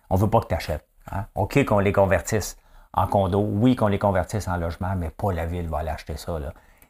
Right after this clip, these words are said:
Les villes, les municipalités, les fonctionnaires ne sont pas des gestionnaires de choses qui appartiennent au privé. Il faut comprendre ça une fois pour toutes dans notre société.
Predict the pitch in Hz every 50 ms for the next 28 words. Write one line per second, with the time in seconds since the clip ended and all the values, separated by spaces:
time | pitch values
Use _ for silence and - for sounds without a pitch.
0 | _ 107 117 135 143 143 127 143 165 170 170 160 143 117 104 107 107 107 95 -
1 | - - - 92 92 95 87 - - 101 101 101 104 95 98 90 - - 110 104
2 | - - 101 98 98 104 113 110 104 98 92 - - 113 107 98 - - 107 104
3 | 107 98 95 90 85 87 92 87 82 - - - 80 76 87 87 87 90 92 87
4 | - _ _ _ _ _ _ _ - - - 95 - - - 104 101 95 - -
5 | - 85 - - - - - 98 92 90 85 - - - 101 85 85 87 85 85
6 | 87 - - - 92 - - 107 101 85 90 92 98 98 - - 113 113 98 -
7 | - 98 85 - 80 - - 113 101 92 87 87 82 78 - - - 87 - -
8 | 90 80 - 95 -